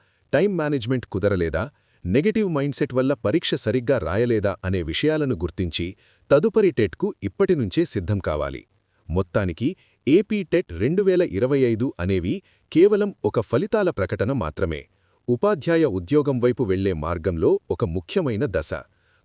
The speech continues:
పాసైన వారు ఇప్పుడు డీఎస్సీ కోసం సీరియస్గా ప్రిపరేషన్ మొదలుపెట్టాలి. ఫెయిల్ అయిన వారు నిరుత్సాహపడకుండా తమ తప్పులను గుర్తించి తదుపరి టెట్కు ఇప్పటి నుంచే సిద్ధం కావాలి. ముఖ్యంగా అధికారిక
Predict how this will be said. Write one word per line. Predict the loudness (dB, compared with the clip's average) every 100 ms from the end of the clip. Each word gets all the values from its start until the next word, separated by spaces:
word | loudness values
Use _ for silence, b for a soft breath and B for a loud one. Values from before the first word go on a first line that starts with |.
| b
పాసైన | 0 2 0 2
వారు | 2 2 0
ఇప్పుడు | -4 -2 0 0 b b b
డీఎస్సీ | -2 0 2 0 0
కోసం | 0 0 -2
సీరియస్గా | -2 -2 -2 0 -2 0 0
ప్రిపరేషన్ | 0 0 2 2 -2
మొదలుపెట్టాలి. | -2 -2 -2 -4 -4 -6 -8 -16 b b b 0
ఫెయిల్ | 2 4
అయిన | 2 2
వారు | 2 2 0 -4 b b
నిరుత్సాహపడకుండా | 2 2 2 0 0 0 -2 -2 -2 -2
తమ | 0 -2 -2
తప్పులను | -4 -2 0 0
గుర్తించి | 0 -4 -4 -6 -4 -6 -6 b b 0
తదుపరి | 2 6 4
టెట్కు | 4 0 0 -4 -4
ఇప్పటి | -6 0 0 2
నుంచే | -2 0 0
సిద్ధం | 0 -2 -4
కావాలి. | -4 -2 -2 -4 -8 _ _ _ _
ముఖ్యంగా | -4 -4 -2 0 0 -2 -8 b b
అధికారిక | -4 -2 0 0 0